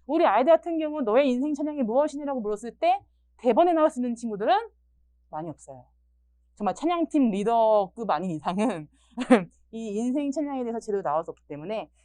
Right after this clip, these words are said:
사전에 한 이 프로그램을 진행하기 한 이 주 전이나 삼 주 전 그쯤에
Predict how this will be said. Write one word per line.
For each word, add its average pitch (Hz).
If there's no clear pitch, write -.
사전에 359
한 311
이 190
프로그램을 294
진행하기 196
한 202
이 160
주 190
전이나 170
삼 254
주 214
전 302
그쯤에 226